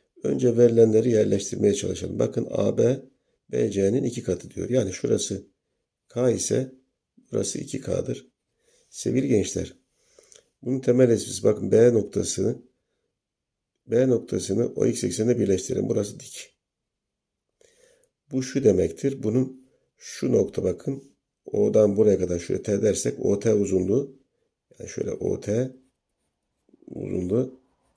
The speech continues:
on altı birim. Ordinatı ise, e, eksi dört. Yani şurası normalde dört birimlik bir mesafe var burada. Dikkat edelim bu dikdörtgen şurası.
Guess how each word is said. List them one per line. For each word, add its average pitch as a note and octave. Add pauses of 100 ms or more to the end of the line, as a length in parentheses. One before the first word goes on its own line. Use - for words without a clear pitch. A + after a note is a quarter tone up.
(120)
on C#3+
altı G2+
birim. E2+ (1400)
Ordinatı A2
ise, - (880)
e, G#2+
eksi G#2+
dört. G#2+
Yani G#2+
şurası A#2+ (360)
normalde G2
dört A2+
birimlik F2
bir -
mesafe E2+
var -
burada. - (580)
Dikkat C3
edelim G2+
bu G2+
dikdörtgen G#2+
şurası. B2+